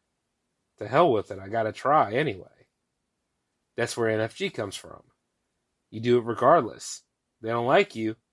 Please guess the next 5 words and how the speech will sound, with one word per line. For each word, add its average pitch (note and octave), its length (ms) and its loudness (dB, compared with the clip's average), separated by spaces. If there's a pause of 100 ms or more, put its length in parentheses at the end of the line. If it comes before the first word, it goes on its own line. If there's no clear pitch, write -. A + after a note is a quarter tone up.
(1080)
keep G#2+ 200 -6
on A2 180 0
walking. - 480 2 (1600)
You G2 100 -14
know? G#2 360 -10